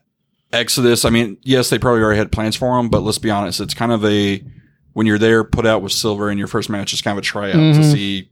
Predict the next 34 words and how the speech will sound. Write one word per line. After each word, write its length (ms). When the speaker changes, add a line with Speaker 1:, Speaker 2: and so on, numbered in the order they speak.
Speaker 1:
can 200
you 120
hang, 300
can 180
you 60
stay 240
with 180
us? 300
And 360
now 220
that 160
Exodus 440
knows 440
he 160
can, 640
we're 140
gonna 160
see 260
a 80
more 580
aggressive 840
Exodus. 440
We're 80
gonna 160
see 160
a 40
very 300
different 480
one. 180
We're 120
gonna 200
see 220
a 80
very, 640